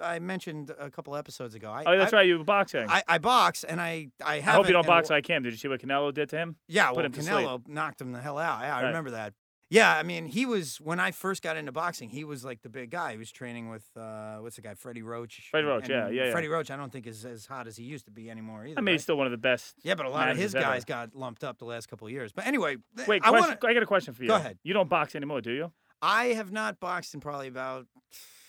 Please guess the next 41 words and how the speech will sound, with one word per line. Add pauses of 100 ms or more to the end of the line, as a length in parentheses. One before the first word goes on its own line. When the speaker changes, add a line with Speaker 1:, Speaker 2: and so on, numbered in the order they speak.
(200)
Speaker 1:
eight
months, (140)
but
yeah, (160)
I,
I
Speaker 2:
I,
I
could
see
that. (1040)
<laughs>
I
can
see
that.
Speaker 1:
'Cause
I,
yeah,
I'm, (160)
I'm
not
in
fighting
Speaker 2:
<laughs>
Speaker 1:
weight,
Speaker 2:
No,
Speaker 1:
that's
Speaker 2:
you're
Speaker 1:
for
Speaker 2:
def-,
Speaker 1:
sure.
Speaker 2:
definitely
not.
Speaker 1:
<laughs>
Yeah. (180)
Speaker 2:
You're
not
gonna
make
weight.